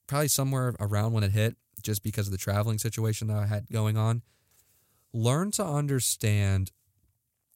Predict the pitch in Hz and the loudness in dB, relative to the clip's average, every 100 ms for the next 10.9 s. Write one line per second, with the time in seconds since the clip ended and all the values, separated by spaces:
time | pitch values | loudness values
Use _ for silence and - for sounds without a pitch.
0 | _ 110 113 110 110 117 110 110 107 110 | _ -4 2 2 2 -2 0 0 2 2
1 | 107 98 95 104 - 101 92 104 98 101 | 2 4 4 2 0 -4 -2 -2 2 2
2 | 101 98 95 90 - 95 92 135 131 110 | 2 0 0 -2 -2 -2 0 0 -2 0
3 | 107 - 113 113 104 92 123 120 98 95 | -2 0 0 2 0 0 2 2 4 2
4 | 92 _ _ _ _ _ _ - - 156 | 0 _ _ _ _ _ _ -18 -4 0
5 | 190 202 143 135 139 127 131 123 104 98 | 0 0 2 2 0 0 0 -2 2 4
6 | 95 98 113 _ _ _ _ _ - 107 | 4 2 -2 _ _ _ _ _ 0 2
7 | 110 110 113 - _ - - 160 165 170 | 4 2 0 -4 _ -20 -8 -6 -4 -2
8 | 165 160 113 127 - 139 - - 107 98 | 0 0 -2 -4 -2 -4 -4 -2 0 2
9 | 92 90 90 120 143 _ _ _ _ _ | 0 2 2 0 -2 _ _ _ _ _
10 | - 107 107 117 127 139 - 127 | 0 2 2 0 -2 0 0 0